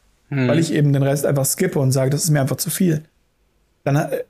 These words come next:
Speaker 2: erziehen wir uns aktuell als Magic-Community weitere Magic-Spieler, die nicht in den Markt investieren.
Speaker 1: Ja.
Speaker 2: Und das wird Wizards, glaub ich, irgendwann das Genick brechen. Da hab ich Angst vor.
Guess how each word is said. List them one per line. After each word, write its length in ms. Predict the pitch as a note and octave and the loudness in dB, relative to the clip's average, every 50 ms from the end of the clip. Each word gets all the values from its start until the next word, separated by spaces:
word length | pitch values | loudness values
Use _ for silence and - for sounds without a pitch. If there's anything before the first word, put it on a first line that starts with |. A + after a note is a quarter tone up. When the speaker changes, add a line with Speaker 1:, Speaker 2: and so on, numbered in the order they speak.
| _ | _
Speaker 2:
erziehen 540 | - D3+ D3 - - - F#3+ F#3 A#3 C4+ A#3+ | -4 -4 -2 -2 -2 0 2 2 4 4 4
wir 100 | A3 G#3 | 4 4
uns 160 | F#3 D#3+ D#3+ - | 2 2 0 -2
aktuell 880 | - D3+ D3 - - - - - E3 D3+ F3 G3 G#3 G3 G#3+ - - - _ _ _ _ _ _ _ | -4 -4 -4 -4 -4 -4 -2 0 0 0 2 2 2 0 0 -2 -4 -8 _ _ _ _ _ _ _
als 400 | - D#3 E3+ F3+ F3 - - - | -2 0 0 0 0 -2 -4 -2
Magic-Community 1120 | A#3+ D#3 C#3+ D#3 E3 E3+ F#3 E3+ - C#3+ C3 C3 D3+ E3+ F#3 E3+ - - F#3 F#3 F3+ F#3 - _ _ _ _ _ _ _ _ _ _ _ | 0 0 0 2 2 0 0 0 0 0 0 2 2 2 0 0 0 0 2 2 2 0 -4 _ _ _ _ _ _ _ _ _ _ _
weitere 480 | - C#3+ F3 F#3+ - G3 F3+ F#3+ F3+ | -2 -2 -2 0 0 2 2 2 4
Magic-Spieler, 840 | E3+ E3 D3+ E3 D#3+ E3 D#3 D3+ - - - D3+ D#3+ F3+ F3 F3 F3 | 2 2 2 2 0 0 0 -2 -2 -2 0 0 2 2 2 2 2
die 380 | D#3 D#3 D3+ D3+ D3+ D#3 E3 D#3 - _ _ _ _ _ _ _ - | 2 2 2 2 2 2 0 -2 -8 _ _ _ _ _ _ _ 0
nicht 380 | C3+ C3+ D3 - E3 - - - | 2 2 2 2 0 -2 -2 -2
in 80 | E3 | 0
den 160 | D#3+ D#3+ D3+ | 2 2 2
Markt 240 | D3+ D3+ D#3+ D#3 D#3 | 2 2 0 0 -2
investieren. 500 | D3+ C3 B2+ C#3 D3 - - - - - - _ _ _ _ _ _ _ | -2 -2 -2 -2 -4 -6 -6 -6 -6 -6 -8 _ _ _ _ _ _ _
Speaker 1:
Ja. 180 | - C3 - C#3+ | -8 -2 0 0
Speaker 2:
Und 120 | C#3+ D3 - | 0 0 -2
das 280 | - D3 F3+ F#3+ - - | -2 -2 -2 -2 -2 0
wird 240 | A3 A3 F3+ E3+ E3+ | 0 0 2 2 2
Wizards, 320 | F#3+ G3 A3+ A3 G#3 - | 2 2 2 0 0 -2
glaub 160 | - E3+ D3+ | -2 0 0
ich, 180 | D3+ D3 - - | 0 0 -2 0
irgendwann 360 | - F#3 A3+ A3 F#3+ E3+ D3 | 0 2 2 2 2 2 2
das 140 | C3 B2 - | 2 0 0
Genick 300 | C3 B2+ C#3+ F#3+ - - | 0 0 0 0 -4 -6
brechen. 220 | - D3+ B2 B2 | -4 -2 -2 0
Da 60 | - B2+ | 0 0
hab 80 | C#3 | 0
ich 120 | D#3 - - | 0 -2 -2
Angst 300 | E3 F#3 A3+ - - - | 0 0 -2 -2 -4 -6
vor. 240 | - C#3 C#3+ D#3+ | -6 -6 -6 -6